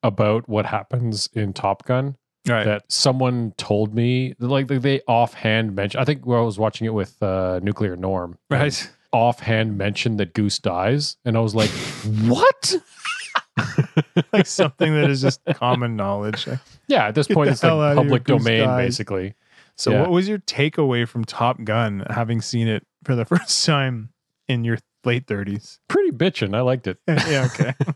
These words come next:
Speaker 1: It's very, like, I think, I think I saw it at the right time. I liked it for very similar reasons to enjoying Stranger Things.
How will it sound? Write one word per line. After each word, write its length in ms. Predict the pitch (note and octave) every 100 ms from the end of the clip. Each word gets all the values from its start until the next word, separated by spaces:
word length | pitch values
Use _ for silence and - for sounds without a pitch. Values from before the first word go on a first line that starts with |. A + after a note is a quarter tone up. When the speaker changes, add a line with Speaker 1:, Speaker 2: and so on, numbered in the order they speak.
| C#3 _ C3 _ - - - C3+
Speaker 1:
It's 140 | D#3
very, 320 | D#3+ B3 B3+
like, 180 | G3+ E3
I 80 | D#3+
think, 200 | G3 A#3 -
I 60 | C#3+
think 120 | G3+
I 60 |
saw 220 | D#3 D3 D3+
it 40 |
at 60 | C3+
the 80 |
right 220 | A2+ A2 -
time. 400 | - G2+ F2+ E2
I 80 | A#2
liked 240 | A#2+ D3 F3+
it 80 | D3+
for 180 | C#3+ A#2
very 260 | A#2 A#2+
similar 400 | - B2 A2 G#2
reasons 440 | G2+ G2+ G2+ F#2+ -
to 160 | - G2
enjoying 420 | F#2 F#2+ G2 F#2
Stranger 380 | - G2 F#2+ F2
Things. 400 | G2+ G2+ A2+